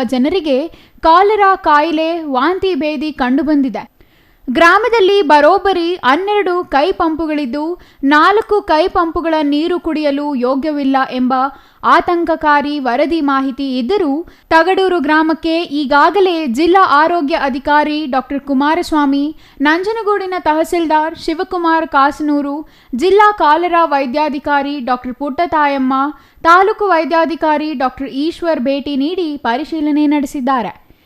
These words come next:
ಭೀಕರ ವಾಂತಿ ಭೇದಿಯಿಂದ ನೂರ ಹದಿನಾಲ್ಕು ರೋಗಿಗಳು ತಗಡೂರಿನ ಸಮುದಾಯ ಆರೋಗ್ಯ ಕೇಂದ್ರದಲ್ಲಿ ಚಿಕಿತ್ಸೆ ಪಡೆಯುತ್ತಿದ್ದಾರೆ.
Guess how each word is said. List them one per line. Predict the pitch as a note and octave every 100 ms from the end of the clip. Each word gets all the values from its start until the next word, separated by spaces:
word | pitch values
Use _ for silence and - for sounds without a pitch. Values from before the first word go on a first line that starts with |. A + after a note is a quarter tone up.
| _ A#3+
ಭೀಕರ | D#4+ F#4 F#4+ F4
ವಾಂತಿ | D#4 C#4 C#4 E4 F4
ಭೇದಿಯಿಂದ | C4 C#4+ D4 D4 C#4 C4+ C#4 D4+ - _ _
ನೂರ | C#4 F#4 G#4+ G4+
ಹದಿನಾಲ್ಕು | F4 D#4 D4+ D#4 F#4+ G4 F4+
ರೋಗಿಗಳು | D4+ D4 D#4+ E4+ D4+ C#4+ E4+ - -
ತಗಡೂರಿನ | D#4 E4+ G#4+ A4 G#4 F#4+ F4+
ಸಮುದಾಯ | F4 D4 E4 E4 D#4+ D#4
ಆರೋಗ್ಯ | D4+ A#3+ C#4 E4+ D4+ D#4
ಕೇಂದ್ರದಲ್ಲಿ | - D4 C4+ C4 C4+ C4+ C#4
ಚಿಕಿತ್ಸೆ | D4 D4 C#4+ F4 E4+ D#4+
ಪಡೆಯುತ್ತಿದ್ದಾರೆ. | D4+ D4 D4 D4+ C#4 C4+ B3